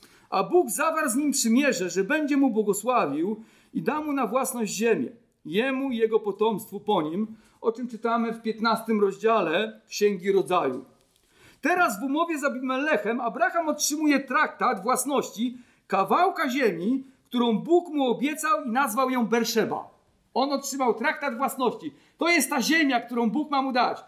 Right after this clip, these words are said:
Wcześniej był przybyszem i gościem, ale teraz ma traktat własności kawałka tej ziemi. Niedużo. Bóg obiecał mu całą tą ziemię, ale on ma traktat własności kawałka. Ale Abraham wie, jak nietrwałe są ludzkie traktaty.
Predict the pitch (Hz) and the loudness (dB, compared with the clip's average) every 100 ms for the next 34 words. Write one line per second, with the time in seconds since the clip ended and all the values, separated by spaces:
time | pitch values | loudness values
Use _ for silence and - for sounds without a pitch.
0 | _ - 311 339 294 311 311 285 - 269 | _ -8 0 0 2 2 2 -2 0 2
1 | 330 285 277 254 277 214 214 247 - - | 2 2 2 2 0 0 -2 -2 -4 -4
2 | 196 208 330 349 294 277 247 - 214 359 | -2 -2 -2 -2 0 0 -2 -2 -2 -2
3 | 359 349 285 240 269 - 311 214 - 247 | 0 -4 -2 -2 -2 -2 -2 -2 -2 -2
4 | 277 - _ - 185 349 339 339 285 277 | -2 -6 _ -4 -2 0 0 0 0 -2
5 | 277 233 233 156 202 349 311 214 - - | -2 0 0 0 0 4 4 2 -2 -12
6 | _ _ _ 139 254 269 226 - 240 233 | _ _ _ -2 0 0 -2 0 0 0
7 | 233 311 247 180 170 147 131 - - _ | 0 0 0 -2 -4 -4 -4 -8 -16 _
8 | _ 135 254 320 320 247 285 339 294 233 | _ 2 2 2 0 0 0 -2 -2 -2
9 | 254 262 285 320 311 302 233 139 - - | -2 -4 -4 -4 0 2 2 -2 -6 -8
10 | _ _ _ _ _ _ _ _ _ _ | _ _ _ _ _ _ _ _ _ _
11 | _ _ _ _ - 170 190 190 254 208 | _ _ _ _ -2 0 0 0 -2 0
12 | 226 170 214 220 139 - 165 185 185 180 | 0 0 2 2 2 -4 -2 -2 -2 -10
13 | - 202 240 247 214 185 202 208 190 190 | -2 2 2 0 -2 -2 -4 -4 -4 -4
14 | - 156 - - | -2 -4 -4 -12